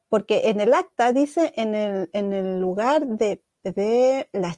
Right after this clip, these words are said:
Chimba. Cuando Juan López llega, se establece en mil ochocientos sesenta y seis, él renombra este sector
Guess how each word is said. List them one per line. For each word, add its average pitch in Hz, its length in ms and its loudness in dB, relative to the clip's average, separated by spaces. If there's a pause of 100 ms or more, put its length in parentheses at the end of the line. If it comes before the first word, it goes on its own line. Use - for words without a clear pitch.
Chimba. 175 600 -2 (2250)
Cuando 190 400 6
Juan 196 280 2
López 277 300 8
llega, 240 380 4
se 190 100 -8
establece 226 360 -4
en 262 60 -2
mil 254 80 -2
ochocientos 262 440 -4
sesenta 247 400 -6
y 240 60 -2
seis, 285 340 2
él 277 160 6
renombra 226 840 4
este - 180 -6
sector 302 480 0